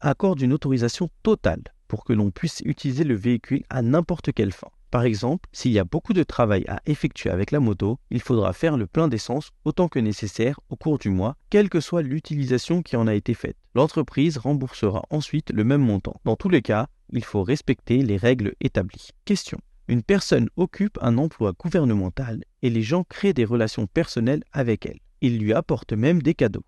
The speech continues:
Le fait d'accepter de tels cadeaux relève-t-il de la catégorie des pots de vin ?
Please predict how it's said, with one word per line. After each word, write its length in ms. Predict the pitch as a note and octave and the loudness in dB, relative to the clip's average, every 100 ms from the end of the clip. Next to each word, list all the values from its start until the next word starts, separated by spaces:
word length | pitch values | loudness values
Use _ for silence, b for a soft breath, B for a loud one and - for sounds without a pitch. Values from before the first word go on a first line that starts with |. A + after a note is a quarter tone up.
| _ _ | _ _
Le 100 | B2 | -6
fait 240 | A#2 A3+ B2+ | 0 0 2
d'accepter 500 | E3+ - F#3 - C#3 | 0 -2 -4 0 0
de 120 | G2 | 0
tels 280 | - F3+ E3+ | 0 0 2
cadeaux 440 | A#2 G2+ G2+ - - | 0 0 -2 -6 -10
relève-t-il 680 | G#2+ D3+ E3+ A2+ - - C#3+ | 0 2 2 0 -2 -4 -2
de 100 | G#2 | -2
la 140 | F#2+ | -2
catégorie 680 | - D3 - G2+ G#2 G2+ B2+ | -2 0 2 0 0 0 0
des 120 | G2 | 0
pots 220 | - C#3+ | 2 2
de 80 | G#2 | 2
vin ? 180 | E2 | -2